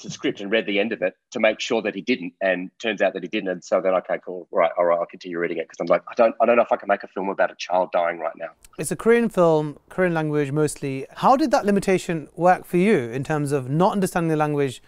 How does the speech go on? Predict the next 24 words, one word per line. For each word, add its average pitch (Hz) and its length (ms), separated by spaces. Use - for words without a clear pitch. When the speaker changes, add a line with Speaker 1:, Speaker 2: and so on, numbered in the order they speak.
Speaker 2:
that's 156 220
being 151 220
spoken, 160 680
but 175 60
also 220 340
maybe 165 220
not 170 180
even 170 120
understanding 160 400
the 156 60
language 156 540
that 160 120
you're 160 280
overhearing? 151 580
Speaker 1:
All 196 240
of 208 140
the 185 100
Korean 151 420
actors 120 400
spoke - 480
English 95 600
with 104 300
varying 107 720
degrees 98 720